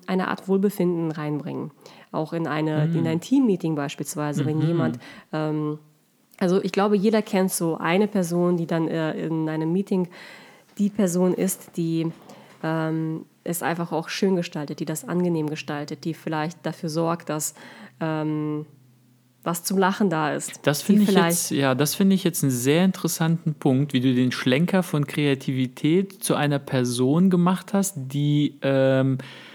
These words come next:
Speaker 2: in einer Gruppe quasi immer der Ruhepol ist oder der Ankerpunkt oder dass man sagen könnte, wenn diese Person in der Gruppe mit dabei ist, dann fühlen sich alle irgendwie wohl oder so. Das musst du jetzt irgendwie noch mal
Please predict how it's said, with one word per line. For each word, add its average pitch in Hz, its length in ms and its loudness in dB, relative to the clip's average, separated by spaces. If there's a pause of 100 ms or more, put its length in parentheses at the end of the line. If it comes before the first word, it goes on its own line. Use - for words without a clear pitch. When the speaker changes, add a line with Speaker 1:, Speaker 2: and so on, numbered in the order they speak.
(300)
Speaker 2:
in 151 120 4
einer 139 300 4
Gruppe 175 640 4
quasi 147 380 2
immer 151 180 4
der 139 140 6
Ruhepol 175 800 6
ist 170 180 4
oder 139 100 6
der 117 160 2
Ankerpunkt 170 640 2
oder 135 100 6
dass 131 180 0
man 131 120 2
sagen 143 240 4
könnte, 143 280 0
wenn 135 120 4
diese 156 200 2
Person 147 380 2
in 143 60 4
der 135 100 4
Gruppe 139 240 0
mit 135 180 0
dabei 135 380 4
ist, 180 160 0
dann 135 80 2
fühlen 147 300 2
sich 131 240 -2
alle 143 180 4
irgendwie 127 580 0
wohl 113 320 4
oder 107 240 0
so. 113 120 -4
Das 123 180 -4
musst 143 220 0
du 139 40 4
jetzt 131 140 0
irgendwie 131 260 2
noch 127 200 0
mal 120 360 2